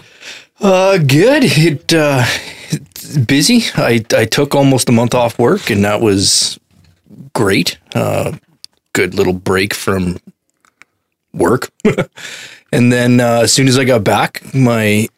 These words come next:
<clears throat> life got really, really hectic really quickly within the first week. I think we had a,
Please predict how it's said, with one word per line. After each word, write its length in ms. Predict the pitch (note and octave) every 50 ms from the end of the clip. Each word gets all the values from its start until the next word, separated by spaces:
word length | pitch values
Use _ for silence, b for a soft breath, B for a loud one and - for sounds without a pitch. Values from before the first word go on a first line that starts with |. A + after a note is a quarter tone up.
| _ -
<clears throat> 1000 | - C#3+ B2+ A2+ G#2+ G#2 - _ - - - - _ _ _ _ _ _ _ -
life 380 | D#3+ C#3+ B2 A#2+ A2+ G#2 G#2+ G#2
got 160 | - B2+ G#2 G#2+
really, 260 | G#2+ G#2+ G#2+ G#2+ G#2+
really 300 | G2 G#2 G2+ G#2 G2+ F#2+
hectic 400 | - G#2+ A#2 - - F3+ - -
really 180 | A#2 G#2+ G#2
quickly 380 | G2 - A#2 A2+ - D#3+ E3 F3
within 280 | D#3+ A#2 A2 A2 G#2+ G#2
the 60 | G2+
first 380 | - - G#2+ G2+ G2 - - -
week. 300 | A2 A2 C#3+ D#3 - C3
I 80 | A2+
think 180 | - - F#2+ -
we 120 | - G2
had 240 | G2 F#2+ F#2+ F#2+ F#2+ F#2+
a, 200 | F#2 F#2 F#2+